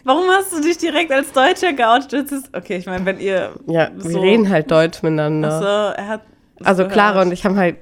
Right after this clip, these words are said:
Speaker 2: Deutsch miteinander geredet
Speaker 1: Und
Speaker 2: und er
Speaker 1: er
Speaker 2: hat
Speaker 1: ist
Speaker 2: sich halt so daneben gesetzt.
Speaker 1: Okay.
Speaker 2: Da kann ich
Speaker 1: Ja.
Speaker 2: ja nicht sagen, "Ach, wir üben auch noch unser <laughs> Deutsch."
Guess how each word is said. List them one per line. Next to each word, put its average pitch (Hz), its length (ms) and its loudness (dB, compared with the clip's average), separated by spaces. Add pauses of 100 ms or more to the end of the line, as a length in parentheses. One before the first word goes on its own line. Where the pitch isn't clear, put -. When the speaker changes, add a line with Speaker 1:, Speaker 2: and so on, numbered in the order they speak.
(120)
Speaker 2:
Deutsch 170 280 0
miteinander 160 280 0
geredet 170 340 -2
Speaker 1:
Und 175 60 2
Speaker 2:
und 170 60 2
er 175 60 2
Speaker 1:
er 175 40 2
Speaker 2:
hat 170 100 0
Speaker 1:
ist 170 80 -10
Speaker 2:
sich 185 80 -4
halt 170 120 0
so 170 80 -2
daneben 170 440 0
gesetzt. 156 480 -6
Speaker 1:
Okay. 175 440 -14 (100)
Speaker 2:
Da - 40 -10
kann 226 160 2
ich 220 60 4
Speaker 1:
Ja. 220 40 2
Speaker 2:
ja 220 60 4
nicht 220 180 2
sagen, 208 180 0 (240)
"Ach, 240 180 0
wir 240 120 4
üben 247 200 4
auch 220 220 4
noch 220 180 6
unser 226 200 0
<laughs> 247 180 2
Deutsch." 262 560 0